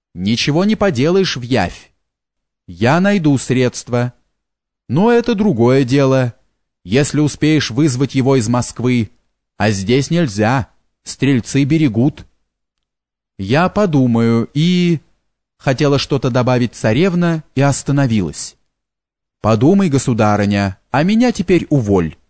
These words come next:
«Ну, как хочешь, Иван Михайлович, прощай. В какую вотчину едешь?» «И сам ещё не знаю, государыня.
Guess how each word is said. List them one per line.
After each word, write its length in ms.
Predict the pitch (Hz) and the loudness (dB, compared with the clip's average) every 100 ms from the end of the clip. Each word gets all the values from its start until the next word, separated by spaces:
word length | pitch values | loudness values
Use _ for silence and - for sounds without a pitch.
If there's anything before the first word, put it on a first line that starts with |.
| _ _ _ _ _ _ _ _ _ | _ _ _ _ _ _ _ _ _
«Ну, 240 | - - | 0 0
как 200 | 196 240 | 2 -2
хочешь, 500 | - 170 160 - 147 | 0 0 2 0 -2
Иван 260 | 156 147 143 | 0 0 0
Михайлович, 720 | 139 - 127 127 117 - - - | -2 0 0 0 -2 -8 -12 -4
прощай. 720 | 147 202 - - 95 92 92 - _ _ _ _ _ _ | -2 -2 -2 -2 0 0 -4 -8 _ _ _ _ _ _
В 100 | _ | _
какую 380 | - 180 254 262 | -2 0 2 2
вотчину 520 | 143 123 131 - 175 | 4 2 0 0 0
едешь?» 560 | 160 156 151 165 - - _ _ _ _ _ _ _ | 2 2 0 -2 -6 -12 _ _ _ _ _ _ _
«И 100 | 208 | -4
сам 280 | 202 262 233 | 0 0 2
ещё 260 | 156 - 131 | 0 0 0
не 120 | 123 | 0
знаю, 360 | 101 117 113 | 0 0 2
государыня. 800 | 104 113 113 107 104 107 107 107 | 0 -2 0 2 2 2 0 -2